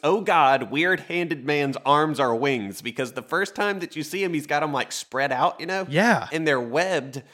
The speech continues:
Speaker 1: and then we, we're told that he can replicate different body parts on the tips of his tentacles, so you see,
Speaker 2: Right.
Speaker 1: like, hands and mouths, and I just have a note in here that just says, "Super glad this isn't that kind of anime."
Speaker 2: Yeah, no
Speaker 1: given
Speaker 2: joke.
Speaker 1: that power. <laughs>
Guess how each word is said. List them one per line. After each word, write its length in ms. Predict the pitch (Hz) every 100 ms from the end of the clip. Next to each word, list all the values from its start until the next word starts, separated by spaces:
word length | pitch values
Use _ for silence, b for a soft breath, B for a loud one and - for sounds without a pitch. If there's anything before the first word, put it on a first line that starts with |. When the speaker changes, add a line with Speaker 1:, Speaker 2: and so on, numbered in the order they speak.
| b b b
Speaker 1:
and 180 | 139 147
then 380 | 202 185 170 151 b b _ -
we, 200 | 139 151
we're 260 | 151 135 139
told 400 | - 147 147 131
that 140 | 117
he 120 | 156
can 220 | 156 131
replicate 640 | 127 165 156 - 147 127 -
different 340 | 151 160 -
body 240 | 147 151 131
parts 380 | - 131 -
on 120 | 123 123
the 60 |
tips 380 | 110 - 151 -
of 80 | 135
his 160 | 127
tentacles, 580 | - - 165 120 104 98
so 180 | - 127
you 240 | 120 120 135
see, 40 |
Speaker 2:
Right. 180 | 151 117
Speaker 1:
like, 280 | 113 107 - _ _ -
hands 400 | 127 127 123 120
and 140 | 104
mouths, 440 | 113 113 113 110 - b b
and 100 | 127
I 60 |
just 160 | 131 151
have 120 | 170
a 20 | 143
note 280 | 135 143
in 100 | 139 131
here 160 | 135
that 140 | 123 -
just 160 | 135 -
says, 180 | 123
"Super 400 | - - 196 190
glad 360 | 139 147 139 143
this 160 | 135 143
isn't 400 | 135 131 113 104
that 300 | 127 117 -
kind 240 | - 113
of 120 | 107 104
anime." 300 | 101 98 87 87 - _
Speaker 2:
Yeah, 280 | - 139 117
no 120 | 120 147
Speaker 1:
given 180 | 131
Speaker 2:
joke. 80 | 127
Speaker 1:
that 180 | 120 117
power. 400 | 117 104 95 95
<laughs> 60 | -